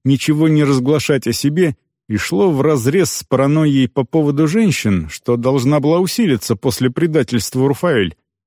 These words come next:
Но Адельхейт мне нравилась так, что не хотелось в отношениях с ней действовать по плану, как наиболее выгодно.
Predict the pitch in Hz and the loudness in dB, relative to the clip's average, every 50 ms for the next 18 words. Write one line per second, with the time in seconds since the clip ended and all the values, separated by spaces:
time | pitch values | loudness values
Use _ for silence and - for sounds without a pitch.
0 | _ _ _ _ _ - - 139 143 147 156 160 156 143 147 120 95 - - 131 | _ _ _ _ _ -2 0 2 2 2 2 0 0 0 -2 -2 -2 -2 -2 0
1 | 123 113 - 117 117 123 131 131 127 123 120 127 135 131 123 123 117 110 - - | 0 0 0 0 2 2 2 2 2 2 2 2 0 0 0 0 -2 -2 -4 -4
2 | - 156 147 - - - - 165 180 190 165 - 190 175 - - 208 165 123 104 | -2 -4 -2 -4 -8 -6 -4 -2 0 0 0 0 -2 -4 -2 0 0 2 2 0
3 | - 113 110 107 - - 131 120 - 151 147 139 131 127 117 - - - 143 156 | 0 0 -2 -2 0 0 -2 0 2 0 2 2 2 2 0 -2 -4 -2 0 0
4 | 160 156 127 104 107 117 123 113 - - 113 113 107 - - 123 113 - - 143 | 2 2 2 2 2 2 0 0 0 0 0 0 0 0 -2 -2 -2 0 2 2
5 | 147 135 113 98 82 - _ _ _ _ - - - - - 123 120 127 139 139 | 2 4 2 0 -2 -4 _ _ _ _ -4 -4 -4 -2 0 0 2 2 2 2
6 | 143 147 131 123 131 135 131 127 143 180 160 123 117 101 101 98 90 80 - | 2 2 2 4 2 2 2 2 2 2 2 2 2 2 2 0 0 -2 -6